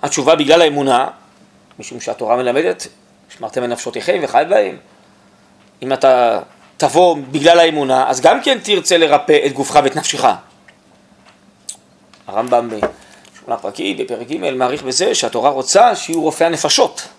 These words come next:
לא רק רופאי הגופות. מעל הכל, התשובה השכלית, שהיא מבינה. הקדוש ברוך הוא ברא עולם כדי שהעולם הזה יהיה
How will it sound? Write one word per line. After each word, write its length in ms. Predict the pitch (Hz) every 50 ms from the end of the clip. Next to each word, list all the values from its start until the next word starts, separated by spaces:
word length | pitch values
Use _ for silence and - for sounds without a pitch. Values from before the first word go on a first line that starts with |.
| _ _ _ _
לא 60 | - 147
רק 120 | 160 143
רופאי 260 | - 139 - - 131
הגופות. 440 | 131 127 120 - 135 113 - - - - _ _ _ _ _ _ _ _ _ _ _ _ _ _ - - - - - - - - _ - - - - -
מעל 240 | 117 117 110 156 190
הכל, 280 | 185 - - 185 -
התשובה 240 | - - - 123 147
השכלית, 420 | 160 - - - - - 285 208
שהיא 120 | - 147 156
מבינה. 380 | 160 139 151 160 233 311 311 - - - - - _ - - - _ _ _ _ _ _ _ _ _ _ _ _ _ _ _ _ _ _ _ _ _ _ _ - -
הקדוש 100 | - 110
ברוך 120 | 135 127
הוא 100 | - 147
ברא 320 | 135 135 127 135 175 180 - -
עולם 380 | 139 143 151 180 214 208 -
כדי 200 | - 147 120 131
שהעולם 340 | 127 - 113 117 131 143 156
הזה 200 | 143 123 160 180
יהיה 380 | 170 147 139 131 139 139 135